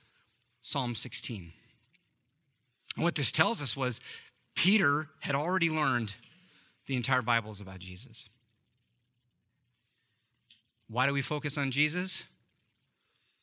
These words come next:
Because the entire Bible is about him. And you know what? Peter learned that from Jesus himself.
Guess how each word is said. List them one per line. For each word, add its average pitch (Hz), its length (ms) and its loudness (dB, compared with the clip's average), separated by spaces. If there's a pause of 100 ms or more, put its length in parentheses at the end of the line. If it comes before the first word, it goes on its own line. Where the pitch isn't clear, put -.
(480)
Because 123 260 -4
the 123 120 -4
entire 117 260 0
Bible 104 320 -2
is 92 80 -12
about 90 260 -10
him. 85 140 -12 (1300)
And 131 100 -2
you 160 60 4
know 175 80 6
what? 180 120 2
Peter 180 380 4
learned 139 340 0
that 143 180 4
from 110 200 -4
Jesus 123 440 -2
himself. 110 460 -4